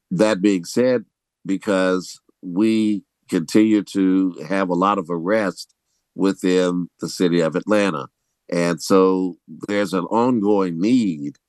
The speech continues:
for us to have a place of our own, uh,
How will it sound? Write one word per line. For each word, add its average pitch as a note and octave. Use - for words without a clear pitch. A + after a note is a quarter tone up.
for F#2+
us G#2+
to F#2+
have F#2
a D#2+
place G2+
of E2
our E2
own, D#2+
uh, E2